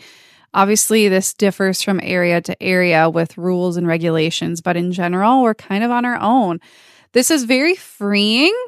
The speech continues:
but it also can be a major challenge.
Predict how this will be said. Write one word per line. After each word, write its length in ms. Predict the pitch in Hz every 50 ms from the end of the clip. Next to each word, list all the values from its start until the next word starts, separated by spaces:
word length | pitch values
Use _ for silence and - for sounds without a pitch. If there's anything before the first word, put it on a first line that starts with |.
| - _ _ _ _ _ _ -
but 220 | 226 220 220 -
it 140 | - 214 208
also 400 | - 208 208 214 - - 247 240
can 240 | - - 247 214 208
be 320 | 196 208 202 202 202 190
a 300 | - 185 180 180 185 185
major 360 | 185 180 175 170 175 - 175 175
challenge. 680 | - - - 180 170 160 147 113 78 - - - -